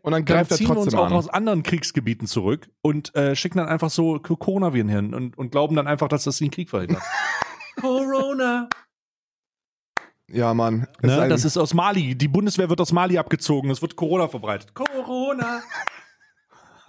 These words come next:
Speaker 2: Oh Gott.
Speaker 1: Ah.
Speaker 2: Ei, ei, ei. Ei, ja, a fucking ei. Ei, ja, fucking ei.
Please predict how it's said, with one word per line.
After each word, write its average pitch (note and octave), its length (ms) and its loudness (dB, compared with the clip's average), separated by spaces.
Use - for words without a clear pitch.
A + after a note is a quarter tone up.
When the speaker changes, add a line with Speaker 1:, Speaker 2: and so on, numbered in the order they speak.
Speaker 2:
Oh G3 80 4
Gott. - 440 -4
Speaker 1:
Ah. A#2+ 300 0
Speaker 2:
Ei, D#3 240 2
ei, G#2 180 -2
ei. F2 260 -10
Ei, D#3+ 240 -2
ja, B2+ 260 -2
a C3 80 -12
fucking F#3+ 720 -8
ei. C3+ 380 -6
Ei, E3 140 -2
ja, G#3 220 -2
fucking E3 420 -12
ei. A2+ 320 -10